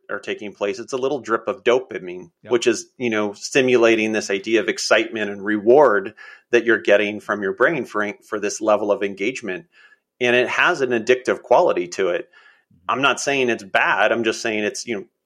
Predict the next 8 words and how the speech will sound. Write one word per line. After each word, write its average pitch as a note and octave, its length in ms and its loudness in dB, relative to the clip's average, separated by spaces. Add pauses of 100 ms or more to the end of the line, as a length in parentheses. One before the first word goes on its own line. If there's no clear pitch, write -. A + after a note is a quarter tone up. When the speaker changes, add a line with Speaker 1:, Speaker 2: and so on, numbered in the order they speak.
(120)
Speaker 1:
be A#2+ 140 -2
mindful G#2+ 760 2
of, F#2 360 0
of G2 160 -2
what A2 320 2
it G2 100 2
is. G2 460 2 (420)
Uh, G#2 160 -4